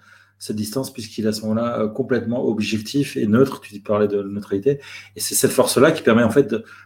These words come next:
prendre du recul, hein. On est en hélicoptère, vue d'hélicoptère, ah, du coup on voit exactement toute la, tout le paysage qui se passe en dessous, on voit différentes personnes,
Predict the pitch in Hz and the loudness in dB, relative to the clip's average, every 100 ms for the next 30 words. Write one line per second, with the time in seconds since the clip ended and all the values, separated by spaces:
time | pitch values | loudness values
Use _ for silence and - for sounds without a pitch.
0 | _ - 127 120 113 143 156 127 117 113 | _ 0 4 4 4 6 6 6 6 4
1 | 117 117 120 110 120 - 127 135 113 120 | 4 4 4 2 2 4 6 6 4 0
2 | 107 - 165 143 113 110 156 143 120 104 | -2 -2 2 2 2 -4 -2 0 0 4
3 | 127 127 110 - - 131 123 120 - - | 6 6 4 0 -8 -4 -4 -4 -8 -6
4 | 120 110 107 110 127 113 123 - - - | 0 0 0 -4 0 4 4 2 -6 -6
5 | 117 - 107 147 127 107 107 - 110 107 | -4 -4 -6 -4 -2 -2 -4 -8 -14 -14
6 | - - 139 | -16 -8 -6